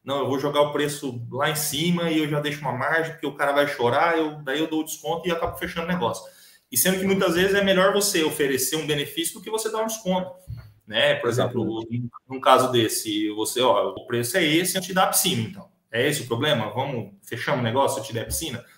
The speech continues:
Speaker 1: A gente já tá calculado aquele custo dentro do empreendimento, né? Então, muitas vezes o argumento de você entregar algo que a pessoa não espera é um fator de venda muito melhor do que você muitas vezes dar o desconto, né?
Speaker 2: Totalmente.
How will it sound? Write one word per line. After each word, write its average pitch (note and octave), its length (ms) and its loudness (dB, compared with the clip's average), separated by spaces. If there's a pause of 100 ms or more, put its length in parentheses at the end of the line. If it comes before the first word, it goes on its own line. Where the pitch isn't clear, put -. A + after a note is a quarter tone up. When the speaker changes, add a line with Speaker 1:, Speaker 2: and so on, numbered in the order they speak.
(120)
Speaker 1:
A A#2+ 40 -2
gente B2 140 0
já C#3+ 140 4
tá F#3+ 100 2
calculado E3 520 4
aquele A#2+ 240 0
custo B2 300 -6
dentro A#2 160 0
do A2+ 60 -2
empreendimento, G#2+ 560 -8
né? A#2 180 -8 (400)
Então, D3 400 2 (380)
muitas C#3 320 2
vezes D3+ 200 4
o D#3+ 100 6
argumento D#3 520 2
de D3 100 -2
você C#3 320 0
entregar C3 460 2
algo D#3 400 4
que B2 120 2
a A#2 40 0
pessoa A#2+ 280 -4
não A#2+ 100 0
espera - 680 -2 (200)
é G2+ 600 -2
um A#2 120 -2
fator C3 320 2
de C3+ 120 -4
venda C#3 300 -2
muito C#3+ 460 -4
melhor C#3 320 2
do - 60 -6
que E3 80 0
você E3 260 -2
muitas E3 260 -6
vezes E3 140 -2
dar E3 60 2
o E3+ 60 2
desconto, E3+ 420 -6
né? D3+ 100 -10 (1120)
Speaker 2:
Totalmente. D3 720 0